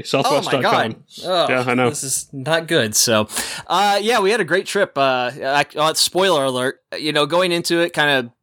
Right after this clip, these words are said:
Speaker 1: we were talking about the stress that we were going into at the planning, especially with fourteen of us going,
Speaker 2: <laughs>
Speaker 1: uh,
Speaker 2: Jesus.
Speaker 1: multiple families. It was a, it was a beast of a trip, and all the, the planning and the reservations and just trying to keep everybody on task. And I,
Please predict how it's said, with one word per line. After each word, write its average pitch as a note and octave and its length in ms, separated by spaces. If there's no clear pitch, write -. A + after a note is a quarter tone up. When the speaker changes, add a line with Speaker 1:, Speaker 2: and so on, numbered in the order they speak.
Speaker 1:
we C#3 380
were C#3+ 120
talking D3+ 320
about C#3 260
the B2+ 100
stress - 460
that - 120
we C#3 80
were C3+ 120
going C3 220
into C3 280
at B2+ 80
the B2 80
planning, C3+ 420
especially B2+ 400
with A2 240
fourteen C#3 440
of B2+ 120
us B2+ 140
going, B2+ 420
Speaker 2:
<laughs> - 200
Speaker 1:
uh, A#2 360
Speaker 2:
Jesus. B2+ 100
Speaker 1:
multiple D#3 360
families. C3+ 640
It D3+ 140
was C#3 180
a, C3 320
it C#3 60
was B2+ 140
a B2 60
beast D3 420
of C#3 100
a C3 40
trip, C3 340
and A#2+ 100
all C#3 180
the, B2+ 240
the B2+ 80
planning E3+ 680
and C3+ 220
the C3 260
reservations D3+ 1000
and A#2 140
just A#2 200
trying D3 180
to C#3+ 60
keep - 220
everybody C#3 400
on C3+ 140
task. C#3 420
And A#2+ 120
I, B2 180